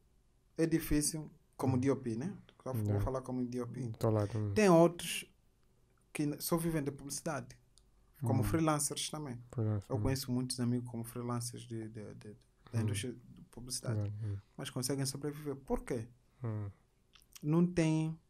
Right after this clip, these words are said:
Speaker 1: eles não têm que chave. São
Speaker 2: Hum.
Speaker 1: assistentes dos assistentes.
Speaker 2: Ah, ok.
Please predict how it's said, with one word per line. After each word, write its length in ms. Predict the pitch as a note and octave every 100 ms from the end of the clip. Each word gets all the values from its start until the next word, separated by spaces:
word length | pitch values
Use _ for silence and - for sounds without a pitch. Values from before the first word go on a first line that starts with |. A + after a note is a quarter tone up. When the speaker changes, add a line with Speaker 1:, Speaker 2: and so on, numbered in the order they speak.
| _ _ _ _ _ -
Speaker 1:
eles 220 | D3+ D3+
não 180 | D3 D#3
têm 260 | D3+ D#3 C#3+
que 140 | D3+
chave. 380 | D3 C#3 B2+ B2 - _ _ _ _ _ _ _ _ _ _ _ _ _ -
São 160 | C#3+ A2
Speaker 2:
Hum. 40 |
Speaker 1:
assistentes 480 | A2 G#2+ G2+ C#3 C3
dos 100 | B2
assistentes. 720 | C3 - C#3 - D3 C3 C3 _ _ _ _ _ _ _ _ _ _ _ _ B2+
Speaker 2:
Ah, 180 | G#2+ G#2+
ok. 180 | G2+